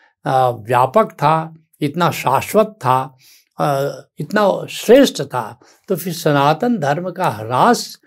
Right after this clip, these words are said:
का कारण क्या है? तो सनातन धर्म के ह्रास के पांच मुख्य कारणों पर हम चर्चा करेंगे। जो पहला कारण था, वो था वर्ण और जाति व्यवस्था।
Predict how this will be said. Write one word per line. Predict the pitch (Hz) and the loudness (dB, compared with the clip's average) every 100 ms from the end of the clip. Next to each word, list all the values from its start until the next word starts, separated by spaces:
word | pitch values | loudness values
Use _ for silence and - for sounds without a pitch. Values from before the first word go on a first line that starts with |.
| - - | -20 -6
का | 156 | -4
कारण | 135 131 131 214 262 | -2 -2 0 0 0
क्या | 269 139 | 0 -2
है? | 104 98 - _ _ _ _ _ - _ _ - | -2 -12 -20 _ _ _ _ _ -20 _ _ -4
तो | 160 | -2
सनातन | 165 156 160 175 247 226 | 0 0 2 2 0 0
धर्म | 143 170 185 | 0 0 0
के | 151 151 165 - - _ - | 0 -2 -2 -14 -20 _ 2
ह्रास | 156 170 165 | 4 4 0
के | 202 | -6
पांच | 160 156 190 208 170 | -4 0 0 -2 -6
मुख्य | 165 165 165 | -6 -4 -4
कारणों | 151 139 139 170 | 0 2 2 0
पर | 160 139 | -2 -2
हम | 139 | -4
चर्चा | 127 127 - 147 | -6 -8 0 0
करेंगे। | 143 117 110 131 190 _ _ _ _ 151 | 0 -4 -6 -8 -10 _ _ _ _ 2
जो | 214 | 2
पहला | 214 - 147 226 294 | 2 -2 0 0 -2
कारण | 285 170 156 160 | -2 0 0 -2
था, | 139 120 110 143 _ _ _ | -4 -4 -4 -6 _ _ _
वो | 185 | -2
था | 202 202 | 2 2
वर्ण | 139 123 180 277 269 | 2 2 4 4 2
और | 226 170 156 | 0 0 -2
जाति | 113 135 156 151 | -4 -2 -2 -2
व्यवस्था। | 143 123 120 117 - - 107 - | -2 0 0 -2 -6 -10 -10 -12